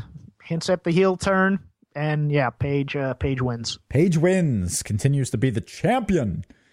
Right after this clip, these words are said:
Speaker 2: Uh, we have the tag team titles, the Usos against Luke Harper and Eric Rowan. So get ready for more of that accordion music. Um, Usos,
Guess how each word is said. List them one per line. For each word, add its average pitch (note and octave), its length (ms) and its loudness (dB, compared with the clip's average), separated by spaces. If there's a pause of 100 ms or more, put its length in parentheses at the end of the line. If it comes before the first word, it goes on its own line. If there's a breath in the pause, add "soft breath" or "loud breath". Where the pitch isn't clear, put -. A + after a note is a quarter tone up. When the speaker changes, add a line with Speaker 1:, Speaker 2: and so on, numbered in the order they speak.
(280 soft breath)
Speaker 2:
Uh, D#3 240 2
we F3 220 2
have D#3 680 0
the A#2 140 -8
tag G3 380 0
team C#3 200 0
titles, F2+ 500 -2
the A#2 160 -2
Usos B2 680 0
against C3 400 0
Luke E3 240 0
Harper F3 420 2
and C3+ 220 -2
Eric D3 320 2
Rowan. B2+ 560 2 (360 soft breath)
So C3+ 140 2
get C#3+ 200 0
ready D3+ 200 2
for D3 140 -2
more C#3+ 300 0
of G#2+ 100 -2
that B2+ 360 -2 (140)
accordion B2 760 -2
music. F2+ 500 -2 (440)
Um, D#3+ 420 0 (880)
Usos, C4 800 0